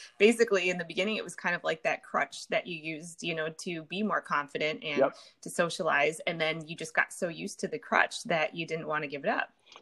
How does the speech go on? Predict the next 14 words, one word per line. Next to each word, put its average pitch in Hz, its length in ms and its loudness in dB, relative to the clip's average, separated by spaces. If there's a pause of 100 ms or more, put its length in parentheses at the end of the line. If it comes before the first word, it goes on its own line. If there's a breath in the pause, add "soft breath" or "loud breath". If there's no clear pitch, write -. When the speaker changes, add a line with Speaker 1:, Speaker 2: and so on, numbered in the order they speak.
(160 soft breath)
Speaker 1:
That's - 200 -6
what - 100 -2
it - 100 -14
sounds 220 240 -4
like. - 200 0
Speaker 2:
A-, 117 220 12
Speaker 1:
Yeah. 135 100 2
Speaker 2:
absolutely. 127 640 2
And 110 100 0
then 147 140 2
you 143 100 0
start 135 240 6
abusing 113 500 2
it. 76 200 -8